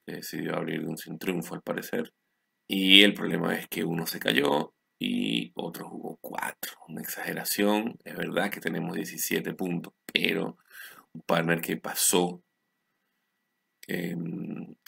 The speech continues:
inicialmente no nos pudo ni siquiera apoyar ante el doblo y después compitió, obviamente, porque tenía cuatro cartas de fit. Así que irnos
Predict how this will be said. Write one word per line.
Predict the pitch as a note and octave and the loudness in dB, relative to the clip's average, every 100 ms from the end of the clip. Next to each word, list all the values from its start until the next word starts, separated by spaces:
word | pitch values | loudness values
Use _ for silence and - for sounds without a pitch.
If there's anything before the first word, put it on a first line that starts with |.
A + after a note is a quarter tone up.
| - | -10
inicialmente | F2+ E2+ - F#2+ F#2 F#2 F#2+ F2+ E2 F2+ | -8 -2 -2 0 0 4 4 4 0 -2
no | E2+ | -2
nos | D#2+ | -4
pudo | - G2+ G2 F2 | 0 2 4 2
ni | F2 | -4
siquiera | - F2+ E2+ | -4 -2 0
apoyar | - F2 F2 F2+ - _ - | 2 4 4 2 -4 _ -4
ante | F2+ E2+ | -4 -2
el | E2+ - | -2 6
doblo | - F#2 F2+ F#2 F#2+ - | 10 10 8 2 -2 -4
y | - F#2+ F#2 F#2+ G#2 G#2+ - | 0 0 2 0 0 0 -4
después | - - - - | -6 -8 -12 -10
compitió, | - - E2 - F#2 | -10 -6 -4 0 4
obviamente, | F2+ F2 E2+ F2+ F2 F2 | 6 4 4 0 -2 -2
porque | - - | -4 -6
tenía | F2 E2 - | -6 -8 -8
cuatro | - - - E2+ | -2 -2 -2 -2
cartas | E2+ E2 - F2 - | -2 -2 -8 -12 -12
de | - E2 D#2+ E2 E2 - _ | -8 -4 -2 -2 -6 -10 _
fit. | - - - - _ - - _ _ | -16 -14 -14 -14 _ -20 -20 _ _
Así | - - F#2 | -18 -8 -2
que | F2 E2+ | 2 4
irnos | F2 E2+ E2+ E2+ - | 4 2 0 -2 -4